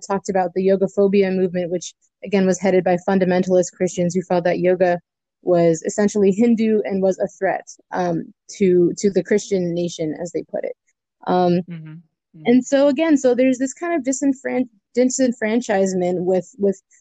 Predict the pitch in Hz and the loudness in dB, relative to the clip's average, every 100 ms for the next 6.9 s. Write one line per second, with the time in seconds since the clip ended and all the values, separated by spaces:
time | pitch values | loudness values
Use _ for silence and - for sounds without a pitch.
0 | _ _ - 185 185 175 175 - - 190 | _ _ -4 0 2 2 0 -4 -8 0
1 | 196 175 - 233 202 - _ _ 208 208 | 0 0 0 2 2 -4 _ _ -4 -4
2 | - 208 220 - 220 302 269 240 208 - | -2 -2 -2 -2 0 0 2 2 0 0
3 | 254 254 220 190 180 170 170 180 202 262 | -4 -2 -2 0 2 0 -2 -2 -2 -2
4 | 269 330 339 294 294 247 233 247 254 254 | -2 -2 -2 0 0 2 2 0 -2 0
5 | 220 202 202 196 196 208 202 196 185 190 | 0 2 2 2 0 -2 0 -2 -2 -2
6 | 185 180 - 160 170 165 190 220 165 | -2 -4 -4 -4 -4 -2 0 2 0